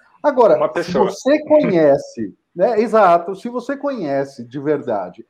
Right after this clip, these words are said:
Speaker 1: a, o, o métier, aquela coisa toda que você tá fazendo, é muito importante que você traga esse olhar e essa narrativa pro outro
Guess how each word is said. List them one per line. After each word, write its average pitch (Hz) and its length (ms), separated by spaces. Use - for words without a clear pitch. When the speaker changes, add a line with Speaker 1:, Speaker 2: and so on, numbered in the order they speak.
Speaker 1:
a, 113 280
o, 131 220
o 127 40
métier, 135 500
aquela 131 320
coisa 151 380
toda 95 260
que - 80
você 113 80
tá 87 320
fazendo, 139 400
é 240 140
muito 233 260
importante 226 500
que 240 120
você 226 680
traga 196 480
esse 147 240
olhar 127 420
e 120 60
essa 117 220
narrativa 120 520
pro 170 160
outro 131 520